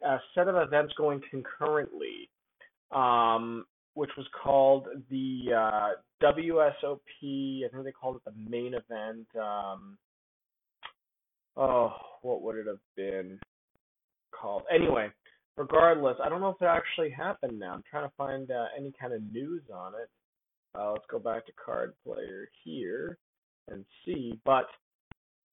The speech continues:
there was, yeah, here we go. World Series of Poker. Yeah, so the Bally's ma-, um, main event mania.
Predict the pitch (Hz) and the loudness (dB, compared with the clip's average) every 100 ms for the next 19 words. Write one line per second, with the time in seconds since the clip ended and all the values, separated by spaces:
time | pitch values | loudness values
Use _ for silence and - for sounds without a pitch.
0 | _ _ _ _ _ _ _ - _ _ | _ _ _ _ _ _ _ -20 _ _
1 | _ _ _ _ - 147 139 139 135 131 | _ _ _ _ -2 2 2 4 2 2
2 | 131 127 135 113 113 131 127 107 90 - | 0 -2 0 0 0 -6 -6 -6 -4 -4
3 | 90 113 117 - 117 110 - _ 143 139 | -6 -6 -6 -8 -10 -10 -14 _ -10 -8
4 | 135 - 139 135 135 131 131 131 1017 - | -10 -12 -14 -12 -12 -12 -14 -10 -6 -4
5 | - - - - - - - 165 120 - | -4 -6 -8 -6 -6 -6 6 8 8 4
6 | _ _ _ 156 147 139 131 135 151 180 | _ _ _ 4 6 2 4 8 8 6
7 | 180 151 147 156 - - 135 127 123 123 | 2 0 2 2 2 2 2 4 4 2
8 | 120 120 120 117 - - 135 135 156 165 | 0 -6 -12 -14 -16 -8 -2 0 2 2
9 | 143 139 135 123 127 127 120 - | 0 -2 -4 -8 -6 -6 -8 -10